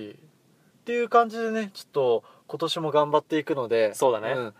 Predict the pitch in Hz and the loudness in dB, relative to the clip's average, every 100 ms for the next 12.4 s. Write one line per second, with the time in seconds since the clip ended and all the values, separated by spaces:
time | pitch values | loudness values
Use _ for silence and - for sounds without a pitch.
0 | _ _ _ _ 139 135 131 147 123 113 | _ _ _ _ 0 0 0 0 0 0
1 | 117 120 131 127 - 110 120 120 117 127 | 0 -2 -2 -4 -4 -4 -2 -2 -4 -4
2 | 113 113 107 120 117 127 113 107 98 - | -4 -4 -6 -8 -10 -10 -10 -10 -14 -16
3 | - - - _ - 160 156 160 156 147 | -20 -20 -20 _ -4 -2 0 0 0 -2
4 | 156 269 - 208 190 143 123 127 139 143 | -4 -2 -2 0 2 2 2 2 2 2
5 | 139 139 143 135 131 127 143 135 - 120 | -2 -2 -2 -4 -2 2 2 2 -4 -10
6 | 104 98 - 139 123 98 - 139 - 120 | -6 -4 -4 -4 -8 -10 -10 -8 -4 -4
7 | 139 180 175 147 117 - _ - 135 143 | 2 0 8 8 8 4 _ -6 0 2
8 | - _ _ _ _ _ _ - _ - | 0 _ _ _ _ _ _ -10 _ -14
9 | - _ _ _ _ _ 208 165 - 147 | -14 _ _ _ _ _ -4 -4 -4 -6
10 | 156 170 165 160 139 143 156 139 123 120 | -6 -4 -4 0 0 2 2 0 -4 -10
11 | 120 - 139 147 120 - _ _ _ _ | -8 2 6 6 6 0 _ _ _ _
12 | _ 156 135 | _ -8 -6